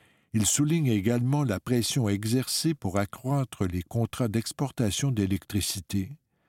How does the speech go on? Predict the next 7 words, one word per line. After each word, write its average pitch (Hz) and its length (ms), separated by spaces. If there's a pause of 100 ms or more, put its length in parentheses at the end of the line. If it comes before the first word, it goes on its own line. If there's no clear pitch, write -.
(160)
une 123 240
source - 420
de 98 280
dividendes 123 720
importante 131 680
pour 101 220
l'État, 92 480